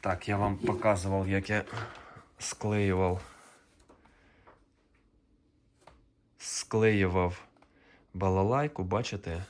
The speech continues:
от зазорів майже не залишилось. Все, можна фотографувати і виставляти. Так, що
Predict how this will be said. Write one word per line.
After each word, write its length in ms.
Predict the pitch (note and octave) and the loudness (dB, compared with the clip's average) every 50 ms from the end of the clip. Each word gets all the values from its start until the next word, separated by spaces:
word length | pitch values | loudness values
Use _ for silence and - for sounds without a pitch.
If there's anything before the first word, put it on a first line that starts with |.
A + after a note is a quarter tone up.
| - - - | -16 -16 -10
от 200 | F#2 E2+ E2 F2+ | -8 -8 -6 -4
зазорів 580 | G2 G2 G2 F#2+ G#2+ G#2+ A2 G#2+ F#2+ F2+ F#2 | -2 -2 0 0 0 0 0 0 0 -2 0
майже 440 | F#2 F#2 G2 G2 F#2 - F#2 F2 F2+ - - - | 0 0 0 0 0 -2 -4 -4 -6 -8 -12 -8
не 160 | F#2 F#2 F#2 | -4 -4 -4
залишилось. 680 | F2+ F2+ F2+ E2+ F2 E2+ - - - - - F#2+ - - - _ _ _ _ _ _ _ _ _ - - - - - - - - - - - - - - - - | -2 -2 -4 -4 -4 -6 -8 -8 -10 -10 -10 -12 -14 -16 -18 _ _ _ _ _ _ _ _ _ -20 -20 -20 -20 -20 -20 -20 -20 -20 -20 -20 -20 -20 -20 -20 -10
Все, 260 | - - - - E2+ | -6 -4 -2 -2 0
можна 340 | F2 F2+ F#2 F#2 F2+ F#2+ F#2 | 2 2 2 2 2 2 0
фотографувати 1080 | F2+ - F#2 - G2 F#2+ F#2 F#2 G2 F#2 - - G2+ G2+ A#2 B2+ C3 - - A2+ G2+ G2 - - - - - | 0 0 0 4 4 4 6 6 4 4 4 4 2 6 10 10 10 10 8 2 0 -2 -2 -8 -18 -14 -8
і 100 | D2 F2+ | -4 -2
виставляти. 760 | F2+ F#2 F2 - - F2 D#2+ D#2 C2+ B1+ B1 - - - - _ _ _ _ - - - - - - - - - - - - - - - - - - - - - - - - | -2 -2 -2 -2 -4 -4 -4 -2 -2 -4 -4 -6 -8 -16 -18 _ _ _ _ -20 -18 -18 -16 -16 -14 -14 -12 -12 -12 -12 -12 -12 -12 -12 -12 -12 -14 -16 -16 -18 -20 -12 2
Так, 340 | - A2 G#2+ G2 F#2 - - | 8 10 10 10 10 6 0
що 380 | - - - - C3+ C3+ - | -2 -2 2 4 4 4 4